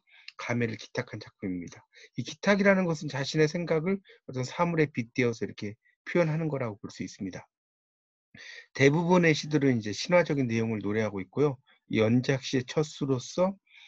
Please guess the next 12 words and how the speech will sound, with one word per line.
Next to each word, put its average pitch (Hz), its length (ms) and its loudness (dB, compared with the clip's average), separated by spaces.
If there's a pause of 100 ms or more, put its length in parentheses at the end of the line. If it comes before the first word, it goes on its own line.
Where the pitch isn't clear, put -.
(140)
전체 123 380 -2
서시에 156 420 2
해당하는 131 380 0
작품, 117 400 -4
농경 135 420 6
생활의 135 520 0 (440)
여가 120 300 4
중에 117 220 0
즐기는 107 500 -2
어떤 101 240 -8
독서의 110 380 -4
기쁨, 104 440 -8